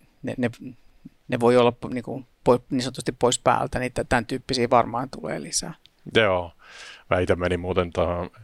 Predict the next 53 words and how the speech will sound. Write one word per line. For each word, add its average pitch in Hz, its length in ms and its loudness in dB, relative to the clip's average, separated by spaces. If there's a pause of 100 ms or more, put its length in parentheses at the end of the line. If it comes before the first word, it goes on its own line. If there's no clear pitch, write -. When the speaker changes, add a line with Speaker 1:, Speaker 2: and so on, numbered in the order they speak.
Speaker 2:
Fredman 107 360 2
Groupin 95 280 4
hallitukseen, 87 540 2
jolla 82 120 2
on 85 60 -4
semmoinen 85 280 -6
saas-systeemi, - 1000 -2
joka 82 160 -4
sitten - 260 -8
voi 82 120 -4
laittaa 85 260 -2
mittarin 87 500 -2
sinne, 85 200 -6
joka 85 140 -4
mittaa, 87 300 -6
että - 220 -6 (520)
eihän 87 200 2
se 90 120 2
lämpötila 95 460 4
tipu 101 300 0
liian 123 260 4
alas, 87 300 2
että - 200 0
ruo-, 110 300 6
ruokaturvallisuus 127 840 6
Speaker 1:
Mm, 202 60 2
Speaker 2:
lippuu, 190 160 8
Speaker 1:
kyllä, 180 80 8
kyllä. 139 260 6
Speaker 2:
että 107 140 2
tässä - 220 2
on 185 60 6
Speaker 1:
Ky-, - 40 2
Speaker 2:
sitten 92 160 4
Speaker 1:
kyllä, - 80 8
Speaker 2:
tämäkin 101 240 4
Speaker 1:
ky-, - 80 0
Speaker 2:
puoli, 92 260 8
Speaker 1:
joo, 92 100 6
Speaker 2:
eli - 80 8
Speaker 1:
kyllä, - 140 8
Speaker 2:
tämmöinen 107 320 4
Speaker 1:
kyllä. 110 100 4
Speaker 2:
äly-, 98 200 0 (300)
Speaker 1:
Kyllä, 156 320 4 (200)
Speaker 2:
äly-, 98 160 2
Speaker 1:
kyllä. - 180 4
Speaker 2:
älystäminen 87 600 0
toimii 85 280 -2
ja 87 80 0
I 87 180 -2
O 85 80 -2
T, - 80 -12